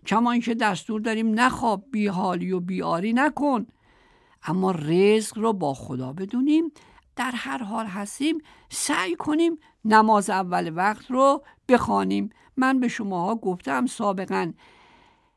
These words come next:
خیلی از این کسبه‌ای که اول وقت می‌رن نماز، رزق و روزیشون بیشتر از اونهایی که حریصند و فکر می‌کنن با این کارها رزق و روزی زیاد می‌شه.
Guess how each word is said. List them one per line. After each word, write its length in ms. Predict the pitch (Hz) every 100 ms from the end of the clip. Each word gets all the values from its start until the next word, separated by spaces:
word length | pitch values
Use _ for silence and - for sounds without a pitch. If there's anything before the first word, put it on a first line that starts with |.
| _
خیلی 520 | - - 302 349 339 302
از 240 | 262 240
این 140 | 269
کسبه‌ای 640 | 269 - - 262 220 262 240
که 140 | 226
اول 500 | 226 220 214 214 208
وقت 300 | 208 202 -
می‌رن 480 | 208 202 196 190 185
نماز، 580 | 185 202 254 240 208 - _ _ _ _ _
رزق 380 | 185 226 226 240
و 100 | 226
روزیشون 680 | 233 220 277 277 359 359 262 _ -
بیشتر 440 | 269 226 311 311
از 360 | 262 226 220 214
اونهایی 360 | 214 185 214
که 280 | 233 294 320 _ _
حریصند 840 | - 202 226 294 294 - 294 320 311
و 160 | 311 - _
فکر 260 | - 240 294
می‌کنن 600 | 247 233 226 247 294 294 - _ -
با 580 | 220 214 202 185 - -
این 380 | 254 269 247 208
کارها 640 | - 202 202 180 175 240
رزق 280 | 269 247 -
و 80 | 214
روزی 280 | 196 175 190
زیاد 380 | 175 170 165 165
می‌شه. 320 | 147 170